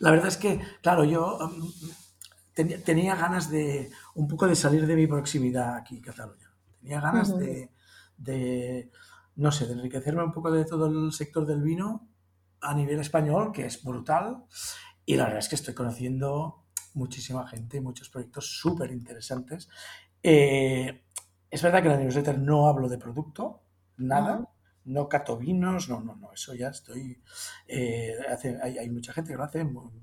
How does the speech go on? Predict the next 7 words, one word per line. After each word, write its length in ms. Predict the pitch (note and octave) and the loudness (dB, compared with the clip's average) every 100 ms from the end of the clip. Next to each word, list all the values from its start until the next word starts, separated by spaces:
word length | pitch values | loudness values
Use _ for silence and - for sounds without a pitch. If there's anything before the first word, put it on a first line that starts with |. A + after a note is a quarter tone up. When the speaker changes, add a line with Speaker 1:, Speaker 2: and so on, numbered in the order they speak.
| - | -20
Speaker 1:
muy 140 | A#2+ A#2 | -20 -4
bien, 320 | F3 G3 D#3+ | -2 -2 -4
etcétera. 500 | - - A#2 - - _ - - - - _ | -12 -20 -20 -18 -20 _ -20 -20 -20 -20 _
Eh, 180 | C#3+ - | 0 2
hablo 200 | D3+ D#3+ | 6 8
de 120 | C#3+ B2+ | 6 4
gente 680 | G3+ G#3+ - D4 D#4 - | 0 -2 -2 -2 -2 -6